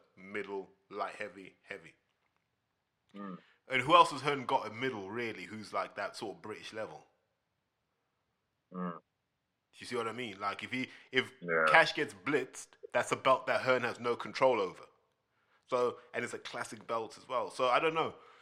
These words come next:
Speaker 1: I just don't see that one happening. I'd like to see it happen. I think, you know, because remember, like, I, I spoke to Denzel a fair bit between the first, the first and the second Heffron fight.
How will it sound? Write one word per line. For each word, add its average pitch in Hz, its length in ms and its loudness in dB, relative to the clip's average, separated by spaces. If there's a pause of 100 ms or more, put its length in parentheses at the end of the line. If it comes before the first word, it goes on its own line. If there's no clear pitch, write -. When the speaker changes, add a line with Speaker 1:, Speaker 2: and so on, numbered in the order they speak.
(1300)
Speaker 1:
I 143 100 8
just 156 160 0
don't 160 140 6
see 170 160 -2
that 147 140 8
one 123 140 0
happening. 123 340 -2
I'd 92 160 -6
like 147 260 4
to 135 80 -10
see 110 160 -8
it 90 60 -8
happen. 101 300 -8
I 110 100 -4
think, 117 340 -8 (460)
you 120 120 -4
know, 104 200 -6 (920)
because 151 180 2
remember, 160 240 4
like, 123 180 2
I, 110 120 -4 (240)
I 120 80 -4
spoke - 280 0
to 156 80 -6
Denzel 131 340 4
a 104 40 -4
fair 127 240 0
bit 123 320 0
between 117 300 -8
the 110 80 -8
first, 123 420 -8
the 113 120 -8
first - 280 -2
and 117 80 -10
the 104 40 -10
second 104 300 -8
Heffron 113 360 -6
fight. - 240 -16